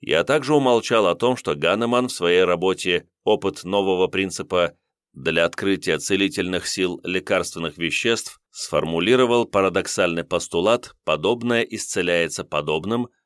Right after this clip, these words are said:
лёгший в основу гомеопатической медицины, о принципах работы которой я расскажу уже совсем скоро. Именно Христиан Фридрих Самуэль Ганеман считается общепризнанным отцом гомеопатии.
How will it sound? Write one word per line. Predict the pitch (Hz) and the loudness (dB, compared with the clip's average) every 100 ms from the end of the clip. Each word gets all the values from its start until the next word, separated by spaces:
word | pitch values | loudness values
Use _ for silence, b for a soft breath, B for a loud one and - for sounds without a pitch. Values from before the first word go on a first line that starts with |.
| - | -10
лёгший | 87 143 151 139 | 0 0 2 0
в | 107 | 2
основу | 101 - 123 123 | 0 0 2 2
гомеопатической | 101 95 95 90 92 107 95 95 101 | 2 2 0 0 -2 -4 -6 -6 -4
медицины, | 95 92 120 135 101 71 - _ _ _ _ | -4 -2 -2 0 -2 -4 -10 _ _ _ _
о | - 87 | -2 0
принципах | 101 110 - - 92 | 2 0 -2 -4 -2
работы | 95 87 87 85 | -2 0 0 -2
которой | 82 85 127 127 120 - _ _ | -4 0 2 2 2 -4 _ _
я | 92 135 | 0 2
расскажу | 131 - 107 95 113 | 2 2 0 2 0
уже | - 95 95 | -2 -4 -2
совсем | 95 87 87 80 | -2 -2 -2 -4
скоро. | - 101 78 69 _ _ _ _ _ _ | -2 0 2 -2 _ _ _ _ _ _
Именно | - 120 147 143 139 | 0 2 4 4 2
Христиан | - 117 110 110 113 131 | 2 0 0 2 2 2
Фридрих | 127 104 120 110 | 0 -2 0 -2
Самуэль | - 95 92 95 82 | 0 0 2 0 0
Ганеман | 87 123 117 117 113 - _ | 0 0 0 0 0 -4 _
считается | - - 95 117 135 131 135 - | -8 -4 0 2 2 2 -2 0
общепризнанным | 123 - - 143 104 113 120 120 120 | -2 0 -4 -2 -2 -2 -2 -2 -2
отцом | 87 - 85 78 | -4 -2 -4 -4
гомеопатии. | 78 80 90 90 90 - 78 69 | -4 -2 -2 0 -2 -2 -6 -6